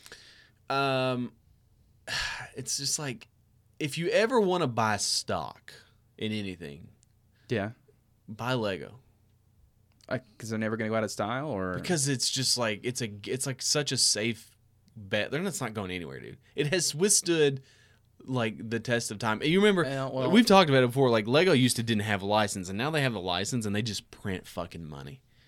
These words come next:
Speaker 2: I mean, well, they could always, like, they could come out that they release, like, this really controversial, like, super racist, uh,
Speaker 1: No.
Speaker 2: version of Legos where they just
Speaker 1: They don't, well, they won't
Speaker 2: Um,
Speaker 1: even do that because I, I'm not sure now, but for the longest time, they, you couldn't have guns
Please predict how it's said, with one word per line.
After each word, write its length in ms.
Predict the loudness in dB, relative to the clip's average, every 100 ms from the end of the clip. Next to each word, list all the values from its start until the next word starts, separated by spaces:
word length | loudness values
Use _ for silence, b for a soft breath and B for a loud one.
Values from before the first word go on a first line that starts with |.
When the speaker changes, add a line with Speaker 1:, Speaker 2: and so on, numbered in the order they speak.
| -8
Speaker 2:
I 80 | -4
mean, 340 | -4 -6 -10 -18 _
well, 180 | -6 -2
they 140 | -2
could 120 | 0 0
always, 340 | 2 0 -2
like, 280 | -2 -2 -6 -4
they 120 | -2
could 80 | -2
come 180 | -2 0
out 200 | 2 0
that 160 | -2 -2
they 80 |
release, 360 | -2 0 -2 0
like, 180 | -2 0
this 160 | -4 0
really 200 | 0 0
controversial, 1000 | -2 -2 -2 -2 -2 -2 0 0 -2 -6 -14 B B B B B
like, 300 | 4 4 -2 -8 -8 -4
super 440 | -2 4 4 8 8
racist, 760 | 8 6 4 0 0 -2 -8 -14 _
uh, 440 | 2 4 4 0 0
Speaker 1:
No. 60 | 4
Speaker 2:
version 240 | 4 2 -4
of 100 | -2
Legos 600 | 0 0 0 -2 -4 -2
where 80 | 2
they 140 | 2
just 200 | 0 0
Speaker 1:
They 120 | 2
don't, 260 | 4 4 4
well, 160 | 2 4
they 160 | 6
won't 140 | 6 6
Speaker 2:
Um, 60 |
Speaker 1:
even 120 | 6 4
do 40 |
that 160 | 4 4
because 280 | 2 0 -2 -6
I, 200 | -6 -2
I'm 240 | 0 2
not 220 | 2 2 -2 -2
sure 380 | 0 2 2
now, 420 | 2 4 4 4 2
but 180 | -2
for 60 | -2
the 120 | 0
longest 340 | 4 4 2 -2
time, 180 | 0
they, 120 | 0 0
you 340 | -2 -4 -4
couldn't 240 | -2 -6
have 240 | -4 -6 -4
guns 500 | -6 -6 -10 -12